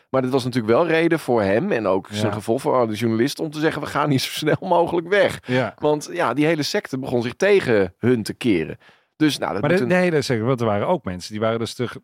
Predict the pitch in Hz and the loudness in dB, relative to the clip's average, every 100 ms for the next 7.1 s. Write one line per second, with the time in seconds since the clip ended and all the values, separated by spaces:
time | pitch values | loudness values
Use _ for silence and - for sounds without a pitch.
0 | _ - 131 131 98 - 120 117 107 113 | _ -4 -2 -2 -4 -2 -2 0 2 2
1 | 127 - 123 127 135 - 190 - 85 _ | 0 -2 -2 -2 -4 -4 -6 -6 -20 _
2 | _ _ _ _ 175 156 180 226 131 82 | _ _ _ _ -2 2 2 2 -2 -2
3 | 156 202 170 95 - 247 - 107 78 - | 0 0 0 -6 -2 0 0 -2 -4 -12
4 | - - 208 92 78 - 135 135 151 - | -12 -8 -4 -4 -6 -6 -2 0 -2 -4
5 | - 139 - 113 107 127 95 - 190 117 | -4 -4 -2 -2 2 2 0 2 4 4
6 | 73 - _ _ _ _ 135 135 127 127 | -2 -12 _ _ _ _ 0 2 2 0